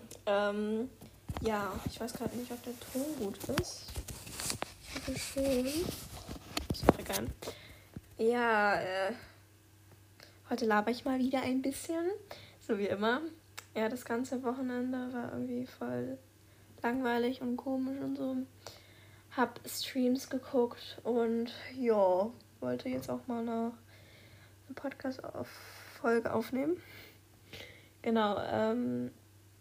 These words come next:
ich esse auch schon das ganze Wochenende. Ähm, ich weiß nicht, ob ihr es kennt. Die heißen Flutes, Fluetes oder so. Mit Käse. Also die sind so geil.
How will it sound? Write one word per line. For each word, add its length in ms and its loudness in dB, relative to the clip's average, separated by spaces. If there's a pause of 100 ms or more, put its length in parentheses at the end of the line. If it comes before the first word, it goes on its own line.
(100)
ich 220 -12
esse 180 -4
auch 80 -2
schon 160 -2
das 120 -2
ganze 340 -2
Wochenende. 640 0 (1300)
Ähm, 480 2 (460)
ich 160 -4
weiß 180 4
nicht, 100 2
ob 120 4
ihr 80 8
es 80 4
kennt. 500 2 (460)
Die 100 4
heißen 380 4
Flutes, 1400 2 (200)
Fluetes 600 0
oder 180 -2
so. 220 0 (640)
Mit 140 0
Käse. 480 0
Also 180 0
die 260 0
sind 180 -2
so 160 6
geil. 380 0